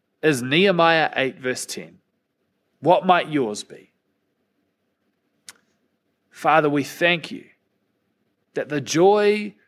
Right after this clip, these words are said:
of the Lord is our strength. It doesn't matter what we face, how big the challenge might be,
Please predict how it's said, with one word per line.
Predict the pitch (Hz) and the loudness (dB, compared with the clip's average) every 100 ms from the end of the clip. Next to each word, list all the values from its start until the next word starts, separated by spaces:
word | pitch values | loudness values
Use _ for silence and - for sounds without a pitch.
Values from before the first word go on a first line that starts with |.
| _ _ - | _ _ -8
of | 143 | -6
the | 127 | -2
Lord | 135 123 85 - - _ _ _ - | -2 -2 -8 -14 -20 _ _ _ 2
is | 175 180 139 | 4 4 2
our | 135 131 | -2 -2
strength. | - - 90 - _ _ _ _ _ _ _ _ _ _ _ _ _ _ - | -6 -10 -12 -14 _ _ _ _ _ _ _ _ _ _ _ _ _ _ -6
It | 135 | 0
doesn't | 160 151 156 | 2 2 0
matter | 147 143 | 2 2
what | 139 143 147 | 4 2 2
we | 147 | -6
face, | - 170 151 120 - - - _ _ _ _ _ _ _ _ _ _ - | -4 0 0 0 -12 -18 -20 _ _ _ _ _ _ _ _ _ _ -6
how | - 147 | 2 2
big | 143 175 | 4 2
the | 165 | 2
challenge | 165 190 185 185 143 | 0 2 2 0 -2
might | 160 143 - | -2 -2 -4
be, | 156 127 98 | -4 -4 -8